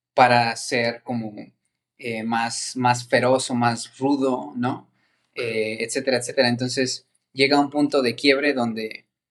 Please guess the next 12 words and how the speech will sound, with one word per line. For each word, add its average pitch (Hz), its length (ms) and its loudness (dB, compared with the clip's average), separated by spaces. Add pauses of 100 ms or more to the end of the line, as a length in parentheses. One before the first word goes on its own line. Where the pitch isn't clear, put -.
(340)
eh, 107 640 -4
o - 60 -20
sea, 123 220 2
de 123 260 -10
manera 123 300 4
emocional 143 720 0 (100)
se - 220 -8
siente 123 420 -2
como 110 400 -10 (400)
completamente 123 920 0
aislado, 143 640 2
excluido, 139 920 -2